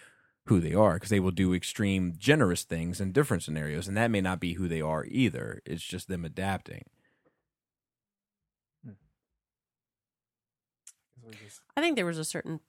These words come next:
Speaker 3: point in my life where I felt like people were inherently bad.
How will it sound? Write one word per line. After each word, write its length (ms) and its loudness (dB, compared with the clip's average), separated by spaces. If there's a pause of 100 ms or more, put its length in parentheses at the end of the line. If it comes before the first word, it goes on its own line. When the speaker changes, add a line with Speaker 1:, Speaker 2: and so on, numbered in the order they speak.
(160)
Speaker 3:
point 280 -4
in 140 -4
my 160 -4
life 360 -6
where 200 -6
I 100 -8
felt 280 -10
like 160 -10
people 320 -12
were 300 -10 (2000)
inherently 800 -8 (1040)
bad. 460 -10